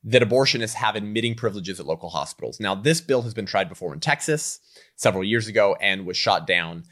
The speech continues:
and described as unconstitutional because it creates an undue burden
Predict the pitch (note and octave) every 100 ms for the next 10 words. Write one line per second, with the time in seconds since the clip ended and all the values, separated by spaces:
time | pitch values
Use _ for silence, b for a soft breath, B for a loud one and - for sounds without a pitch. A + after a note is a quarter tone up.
0 | b - F#2+ F#2+ - F2 F2 F#2+ F#2 G2
1 | F#2+ G2 F2 E3 C3+ C3+ G#2+ A2 - A2+
2 | G#2 G2 - b b b A2 A2 - A#2+
3 | A2 G#2+ - A#2 A2+ G#2 G#2 E2+ F#2+ F#2+
4 | E2 - -